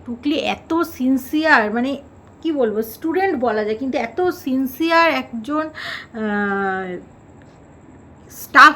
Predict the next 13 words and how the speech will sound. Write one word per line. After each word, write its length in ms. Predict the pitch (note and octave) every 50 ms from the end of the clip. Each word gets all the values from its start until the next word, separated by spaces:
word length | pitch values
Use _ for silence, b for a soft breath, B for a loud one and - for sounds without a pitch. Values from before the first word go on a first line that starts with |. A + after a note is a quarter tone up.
| A3+ G3+
বলা 320 | F#3+ A3+ G3+ F#3+ F#3 F#3 F3+
যায়, 200 | E3+ F3 - - B B B B B B - -
তাই 120 | C#4+ E4
না? 60 | F4
এত 220 | F4+ E4 - - C#4+
সিনসিয়ার 560 | C#4 - - B3 B3 A#3 B3 D#4+ D#4 D4+ D4+
স্টাফ। 480 | D4+ - - - C#4 A3+ B3 C4 - A3+
ওখানে 460 | A3 A3+ - D4+ D4+ E4+ F4 F4+ F#4 F#4 B B B B B B -
বাসন 460 | - G3+ A3 - - D#4 E4 E4+ E4
ধোয়ার 300 | D4 D#4+ E4+ E4+ C#4 A#3+
জায়গা 340 | - A#3+ G#3+ G#3+ A3+ C4+ C#4
আছে, 420 | A#3+ G#3 G3+ - - - F3+ E3+ - B B B B B - -
but 100 | G3+ A#3